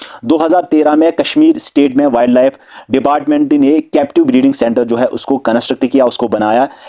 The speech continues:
in शिकारगा, जो शिकारगा है श्रीनगर अम-, अनंतनाग रूट पे, उसको एस्टैब्लिश किया ताकि हांगुल के जो स्पीशीज है उनकी ब्रीडिंग हो सके और उनको कंजर्व किया जा सके, ठीक है। I hope यहाँ तक आपको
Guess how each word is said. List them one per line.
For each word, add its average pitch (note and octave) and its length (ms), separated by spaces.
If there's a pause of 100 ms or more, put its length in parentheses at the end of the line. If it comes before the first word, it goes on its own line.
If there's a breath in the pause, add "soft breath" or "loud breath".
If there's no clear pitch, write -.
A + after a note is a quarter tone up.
(120 loud breath)
in C#3+ 100
शिकारगा, C#3 580
जो B2+ 160
शिकारगा A#2+ 480
है C#3 340
श्रीनगर C3+ 540
अम-, A2+ 240
अनंतनाग A2 420
रूट A2+ 220
पे, - 260
उसको E3 260
एस्टैब्लिश C#3 380
किया D3+ 160
ताकि A#2 280
हांगुल C3+ 420
के C3 200
जो B2 160
स्पीशीज A#2 420
है C3 220
उनकी C4+ 280
ब्रीडिंग A#3 400 (100)
हो - 80
सके D#3 280 (360 loud breath)
और E3 140
उनको C3+ 300
कंजर्व G#2+ 440
किया G2+ 300
जा G2 160
सके, - 280
ठीक D4+ 200
है। B3+ 140 (400 soft breath)
I B2+ 80
hope C3 280
यहाँ A2+ 200
तक C3 140
आपको D3 380